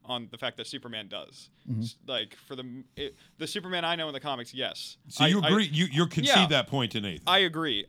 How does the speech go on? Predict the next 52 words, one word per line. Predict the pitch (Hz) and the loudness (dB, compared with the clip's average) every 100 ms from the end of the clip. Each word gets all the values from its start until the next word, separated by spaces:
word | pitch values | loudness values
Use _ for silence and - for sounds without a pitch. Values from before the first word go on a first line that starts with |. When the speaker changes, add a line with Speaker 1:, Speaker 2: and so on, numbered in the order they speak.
| - | 0
Speaker 1:
I'll, | 160 | 2
Speaker 3:
Okay. | - | 2
Speaker 1:
I'll | 170 | 0
get | 202 208 | 0 -4
into | 196 185 | -4 -6
more | 165 160 156 143 135 - _ - _ _ 139 | -6 -4 -2 -4 -8 -18 _ -20 _ _ -6
as | 139 | -4
to | |
my | 143 135 | -2 -2
opinion | - 139 127 | -2 -6 -2
on | 127 120 110 - _ | -2 -2 -8 -16 _
him | - 143 | -14 -12
killing | 131 131 123 | -8 -6 -6
in | 120 | -6
this | 117 127 | -8 -8
movie | 113 110 | -8 -6
later, | 110 90 - - | -4 -6 -8 -2
but, | 123 98 - - _ - _ _ - | -2 -2 -6 -20 _ -20 _ _ -10
Speaker 2:
Mm-hmm. | 120 | -4
Speaker 1:
um, | 120 107 98 - _ 127 | -4 -4 -12 -18 _ -8
yeah. | 120 69 - _ - - - | -6 -6 -10 _ -20 -6 4
Speaker 3:
Well, | 170 143 143 | 6 6 2
you | 139 185 | 0 4
did | 196 185 | 2 2
want | 185 | 0
to | 165 | 0
provide | 170 160 151 | 0 0 0
some | 139 | -2
context, | 165 131 104 101 | 0 0 -2 0
but | 196 | 2
Speaker 2:
Yeah. | 135 | 2
Speaker 3:
for | 107 | -2
the | 98 | -4
scene. | 131 98 85 | -4 -2 4
Speaker 1:
Yeah. | 151 117 | 6 6
Speaker 3:
Why | 113 | 2
don't, | 147 | 0
you | 175 | 4
Speaker 1:
I | |
Speaker 3:
can | 208 | 8
Speaker 1:
mean, | 170 | 8
Speaker 3:
do | |
that | 127 | 8
Speaker 1:
like, | 190 | 6
Speaker 3:
now. | 185 | 6
Speaker 2:
Yeah, | 185 190 | 6 6
Speaker 1:
yeah, | 151 | 8
Speaker 2:
go | |
ahead. | 180 180 185 | 8 6 2
Speaker 1:
yeah, | 170 | 0
Speaker 3:
Yeah. | |
Speaker 1:
I, | 196 | 0